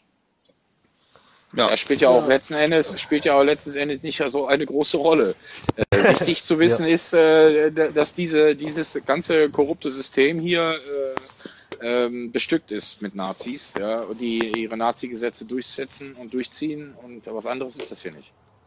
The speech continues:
Speaker 3: Wahnsinn, ne?
Speaker 1: Ja,
Speaker 3: Und
Speaker 1: und
Speaker 3: uns, und uns beschimpfen die auf der Demo als Nazi, ne?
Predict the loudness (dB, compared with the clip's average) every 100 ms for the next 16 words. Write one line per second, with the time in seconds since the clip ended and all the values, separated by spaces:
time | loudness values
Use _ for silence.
0 | 0 2 4 4 4 6 6 6 4 2
1 | 0 -6 -18 -18 -20 _ -20 -2 4 4
2 | 4 2 4 4 6 4 6 8 8 6
3 | 4 6 6 6 4 2 4 2 4 2
4 | 2 0